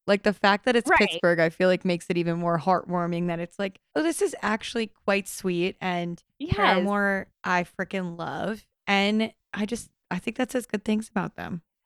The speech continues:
Speaker 2: Yeah, I think it's kind of like the pictures also had a vi-, so I saw the pictures from Joey's, uh, account and John Henry's, and they had the vibe of, like, a normal group of friends who's, like, gotten together for a special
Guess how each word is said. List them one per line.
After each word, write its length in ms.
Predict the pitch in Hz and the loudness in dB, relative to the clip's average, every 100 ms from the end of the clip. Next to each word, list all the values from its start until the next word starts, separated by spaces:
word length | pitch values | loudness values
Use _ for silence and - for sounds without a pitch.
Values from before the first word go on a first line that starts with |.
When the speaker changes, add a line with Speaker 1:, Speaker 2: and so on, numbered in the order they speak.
| _ | _
Speaker 2:
Yeah, 240 | 330 370 269 | -2 2 4
I 140 | 247 | 4
think 460 | 302 277 294 339 - - | 2 2 2 0 -4 -6
it's 240 | 349 - | -6 -6
kind 240 | - 226 233 | -6 -4 -4
of 100 | 233 | -4
like 160 | 254 - | -4 -4
the 80 | 233 | -8
pictures 500 | - 185 - 262 233 | -6 -10 -2 -2 -2
also 420 | - 190 - 202 | -4 -4 -2 -2
had 240 | 202 180 170 | 0 -2 -2
a 80 | |
vi-, 220 | 156 175 196 | -2 -2 -2
so 120 | 247 | 0
I 100 | 233 | 0
saw 200 | 233 269 | 2 0
the 80 | 269 | 0
pictures 400 | 262 196 220 202 | -6 -6 -8 -6
from 200 | 196 160 | -8 -8
Joey's, 800 | - 185 180 180 180 180 - - _ _ | -6 -4 -4 -4 -4 -4 -8 -20 _ _
uh, 220 | 180 170 165 | 0 0 0
account 500 | 190 - 185 156 156 | -4 -6 -4 -2 -4
and 240 | - 165 160 | -4 -6 -2
John 240 | 170 151 | -2 -4
Henry's, 640 | 160 156 151 147 147 151 - | -6 -8 -8 -8 -10 -10 -10
and 180 | 214 226 | -6 0
they 100 | 247 | 2
had 320 | 269 254 269 | 2 2 2
the 140 | 403 403 | 0 -2
vibe 280 | 269 202 196 | 2 0 0
of, 160 | 214 196 | -4 -4
like, 320 | 180 170 170 _ - | -6 -6 -8 _ -2
a 80 | |
normal 440 | 214 208 202 226 254 | -2 0 0 0 0
group 260 | 247 214 | 0 -2
of 120 | 226 214 | -2 -2
friends 480 | 196 185 185 190 | -2 -2 -2 -4
who's, 220 | - 190 190 | -4 -6 -4
like, 220 | 180 - | -6 -2
gotten 280 | 175 170 196 | -2 -2 -4
together 840 | 196 175 170 175 165 165 160 160 - | -6 -2 -2 0 0 2 0 -2 -4
for 140 | 180 | -4
a 80 | 165 | -4
special 680 | 165 - 165 185 170 165 160 | -4 -6 -6 -2 -2 0 -2